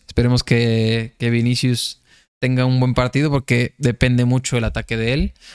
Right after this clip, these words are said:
Evidentemente Rodrigo también y, y Benzema, pero, eh,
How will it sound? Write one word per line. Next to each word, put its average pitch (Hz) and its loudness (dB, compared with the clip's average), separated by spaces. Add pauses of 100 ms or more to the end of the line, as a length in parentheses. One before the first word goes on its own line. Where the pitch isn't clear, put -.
Evidentemente 117 2
Rodrigo 120 0
también 117 0
y, 117 2
y 117 0
Benzema, 117 2
pero, 110 2 (600)
eh, 104 2